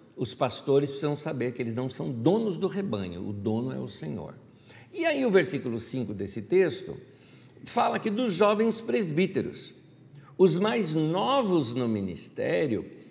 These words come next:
precisam se revestir de humildade." Eu achei engraçado porque o texto grego, lendo o texto na, na língua grega, que eu, não é que eu, que eu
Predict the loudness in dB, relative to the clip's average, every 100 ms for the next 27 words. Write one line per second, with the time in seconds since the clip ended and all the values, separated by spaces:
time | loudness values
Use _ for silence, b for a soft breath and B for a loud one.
0 | B 0 2 2 -2 0 2 2 0 0
1 | 2 2 2 -2 -8 -4 0 0 0 0
2 | 2 0 0 -2 -6 -6 0 4 4 4
3 | 0 2 0 0 0 0 -4 -2 -4 2
4 | 0 0 -2 -4 0 0 2 2 0 2
5 | 2 0 -4 -4 -4 -6 -8 -6 -6 -6
6 | -4 -6 -6 -2 0 0 -2 -6 -8 B
7 | B -12 -12 -10 -6 -4 -2 -2 0 -2
8 | -4 -12 -10 -8